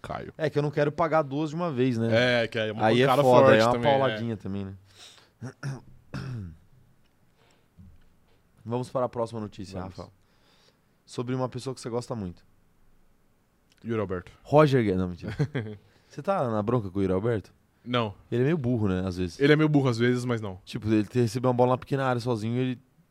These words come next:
Speaker 2: deu um chute pra lateral.
Speaker 1: Não, isso aí foi
Speaker 2: Ao invés de dominar.
Speaker 1: Nesse, nesse jogo especificamente eu xinguei muito ele.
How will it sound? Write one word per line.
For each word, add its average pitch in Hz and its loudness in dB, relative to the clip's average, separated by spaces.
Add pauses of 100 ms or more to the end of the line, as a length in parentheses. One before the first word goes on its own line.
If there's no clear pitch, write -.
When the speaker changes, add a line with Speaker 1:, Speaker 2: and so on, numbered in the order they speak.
(100)
Speaker 2:
deu 127 0
um 117 -2
chute - -10
pra 123 2
lateral. 107 2 (120)
Speaker 1:
Não, 156 0
isso 131 0
aí 117 6
foi 151 -2
Speaker 2:
Ao 113 4
invés 123 6
de 113 -2
dominar. 117 4
Speaker 1:
Nesse, 170 2
nesse 202 -2
jogo 170 -4
especificamente 147 -10
eu 170 -8
xinguei 180 -6
muito 170 -6
ele. 104 -4